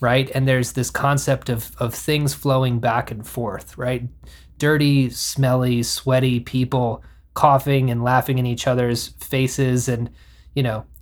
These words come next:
trading things of different size for other things of different size. And I don't know, I, I think that, I think that the concept of responsibility might be a good sort of addition to our cargo discussion here.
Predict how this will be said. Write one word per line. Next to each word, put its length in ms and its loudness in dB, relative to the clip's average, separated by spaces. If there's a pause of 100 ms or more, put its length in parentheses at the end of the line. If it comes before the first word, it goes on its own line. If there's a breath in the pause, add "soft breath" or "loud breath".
(100)
trading 520 2
things 380 0
of 140 -2
different 360 -2
size 520 0
for 160 -6 (180)
other 240 0
things 460 0
of 160 -4 (160)
different 360 -2
size. 520 2
And 180 -4 (540 soft breath)
I 80 8
don't 100 8
know, 160 8
I, 220 4
I 80 2
think 340 2
that, 240 2 (400)
I 80 0
think 200 0
that 60 -6
the 80 2
concept 520 -2
of 160 -4
responsibility 920 0
might 220 -6
be 140 -2
a 40 -2
good 360 -2 (420)
sort 220 0
of 80 -2
addition 480 -2
to 140 -4
our 120 -4
cargo 460 -2
discussion 480 -8
here. 260 -10